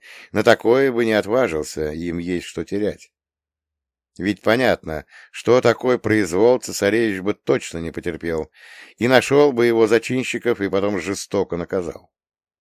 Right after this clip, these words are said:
Во-вторых, явные поиски чего-то, предположительно ключа к Айрон Туам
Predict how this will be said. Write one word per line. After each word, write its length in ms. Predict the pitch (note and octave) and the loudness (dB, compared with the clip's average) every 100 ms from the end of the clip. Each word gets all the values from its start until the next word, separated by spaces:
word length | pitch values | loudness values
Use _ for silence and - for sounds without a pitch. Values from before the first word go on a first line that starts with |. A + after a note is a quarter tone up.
| _ _ _ _ _ _ _ | _ _ _ _ _ _ _
Во-вторых, 720 | F#2+ A#2+ - G#2+ B2+ C#3 - _ _ - _ _ | -2 -2 2 2 2 0 -6 _ _ -20 _ _
явные 600 | E2+ A#2 C#3+ B2 A#2 A2 | -2 4 6 6 2 0
поиски 480 | B2+ C#3 B2 - G2 | 0 0 0 -4 -8
чего-то, 600 | - G#2 C3 C3+ A#2 G#2 | -2 0 0 0 -2 -2
предположительно 840 | G2+ - G2 G#2+ A#2+ - G#2 G#2+ | -4 -2 0 0 0 -4 -4 -4
ключа 540 | - G2+ A2 - G#2 | -4 -4 -2 2 2
к 100 | F#2 | 2
Айрон 340 | G2 F#2+ F#2 F2+ | 0 0 0 -2
Туам 520 | G#2+ G#2+ F2 D2+ C#2 | -2 0 0 -2 -14